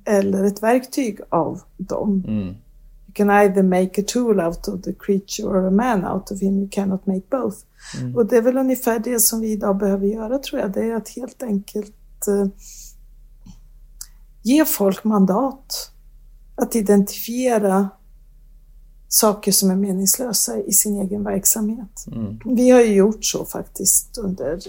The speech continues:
Speaker 1: ja, femton års tid i den verksamhet som jag styr.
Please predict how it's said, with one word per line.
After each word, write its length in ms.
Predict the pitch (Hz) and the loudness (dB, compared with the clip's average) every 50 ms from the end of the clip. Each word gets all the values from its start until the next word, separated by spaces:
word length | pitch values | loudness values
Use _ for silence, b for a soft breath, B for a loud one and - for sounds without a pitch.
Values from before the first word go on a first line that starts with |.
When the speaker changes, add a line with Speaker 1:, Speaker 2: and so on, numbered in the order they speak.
| - - | -18 -18
Speaker 1:
ja, 200 | - - - - - - - - | -20 -18 -18 -18 -18 -16 -12 -8
femton 480 | 196 185 180 170 - - 220 196 185 170 | -6 -6 -6 -6 -6 -6 -4 -4 -4 -4
års 180 | 180 190 - | -4 -6 -6
tid 340 | - - 247 226 196 185 - | -4 -6 -6 -6 -6 -6 -8
i 40 | 190 | -10
den 220 | 185 185 185 185 | -8 -6 -8 -6
verksamhet 600 | 185 165 185 190 - - 226 214 190 214 202 - | -6 -6 -2 0 0 0 0 0 -2 -4 -2 -4
som 180 | - - 226 208 | -4 -2 -2 -4
jag 160 | 196 196 190 | -4 -2 -2
styr. 320 | - - - 262 233 208 | -4 -4 -6 -8 -12 -12